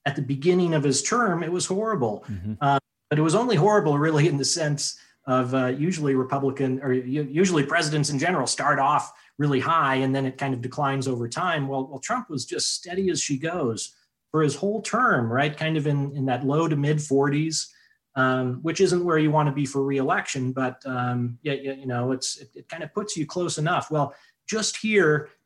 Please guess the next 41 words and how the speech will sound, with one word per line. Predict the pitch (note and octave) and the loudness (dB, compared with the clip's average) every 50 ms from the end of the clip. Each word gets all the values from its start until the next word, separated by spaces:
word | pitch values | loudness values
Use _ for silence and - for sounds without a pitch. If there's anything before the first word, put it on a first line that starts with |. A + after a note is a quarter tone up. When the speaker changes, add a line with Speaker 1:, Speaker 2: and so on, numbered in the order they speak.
| _ _ - | _ _ -2
Speaker 1:
uh, | D3 C#3+ C#3+ C#3 | 0 0 0 0
after | D3+ D3 D3 D#3 D3+ - E3+ D#3+ D#3+ C#3+ | 0 0 0 0 0 0 0 0 2 2
the, | C3 B2+ | 2 2
the | C3+ C3+ C3 | 0 -2 -4
confluence | - D#3 D#3+ D#3+ D3+ - F3 E3 D#3 D3 - | -4 -2 -2 -2 -2 -4 -4 -4 -4 -4 -4
of | C#3 C3+ | -4 -4
all | D3 D3+ | -2 -2
these | D#3 D3+ D3+ C#3 | 0 0 0 0
events, | D#3+ D#3+ G#3 A3 G#3+ F#3+ E3+ - - | -2 -4 -4 -4 -4 -2 -2 -2 -2
you, | D#3 D3+ | -2 -2
you | D3+ E3 D3+ | -2 -2 -4
see | - - F#3+ F#3 | -4 -2 -2 0
really | D#3+ E3 F#3 G3 F#3 | 0 2 2 0 0
for | - - D#3 | -2 -4 -6
the | D3 - | -8 -6
first | - F3+ E3 - - - | -6 -6 -6 -6 -4 -4
time, | F3+ G#3 A#3+ B3+ A3 D#3+ C#3 C3 A#2+ - _ _ _ - | -2 -2 0 0 0 0 -2 -2 -4 -8 _ _ _ -4
I | D3+ | -2
mean, | D3+ E3+ D#3 C#3+ D3 | 0 0 0 0 0
Trump's | - G3 G3+ F#3+ - - | 0 0 0 0 0 0
numbers | F3+ F3 F3+ E3+ D#3+ C#3 B2 | 0 0 2 2 2 0 0
are, | - C#3 C3+ C3+ C3+ C3+ C3 B2+ C3+ | -2 -2 -2 0 0 2 0 0 0
are | - D3 C3 B2+ | -2 -2 -2 0
really, | B2+ C#3 F3 G3+ G3+ F#3+ F3+ D3 B2+ A#2+ A#2 A2+ A2 - _ - | 0 2 4 4 6 6 6 4 4 4 2 0 -4 -10 _ -14
really | D3 E3 F3+ F#3+ F#3 D#3+ C3+ B2 | -8 0 2 2 4 4 2 2
declining. | A#2 A#2 - - D3 C#3+ D3 D3 B2+ G#2+ G2 F#2+ F#2+ - _ _ _ _ _ _ _ - | 0 -2 -4 -2 -2 0 0 0 -2 -2 -4 -6 -10 -12 _ _ _ _ _ _ _ -6
And, | - A#2+ B2 A#2+ B2 B2 B2 | -2 0 2 4 4 4 4
um, | B2 A#2+ A#2+ A#2+ A#2+ A#2+ A#2+ B2 A#2+ | 4 2 2 2 2 0 0 -2 -2
and | C#3+ B2+ A#2+ | -4 -2 -2
so | - C#3+ C#3 C3+ C3+ C3 B2+ B2+ C3 | 2 2 4 4 4 4 2 2 -2
I | C#3 B2+ | -4 -6
think | - D3+ C#3 - | -2 -2 0 2
the | C3+ | 2
Never | C3 C#3 C3+ C#3 C#3 | 2 2 2 0 0
Trumpers | - C#3+ C3 B2+ B2+ A#2+ - | 0 -2 -2 0 -2 -2 0
have | C3+ C3 A#2+ | -2 -2 2
been | D#3+ D3 - | 0 0 0
<laughs> | - | 0
pretty | - D3+ C#3+ C3 C#3 C3+ | 0 0 2 2 0 -2
effective | - - B2 D3 D3+ - D3+ C3+ A2+ | -2 -4 -4 -4 -4 -2 -4 -2 -2
at, | A#2+ A2+ | -2 -4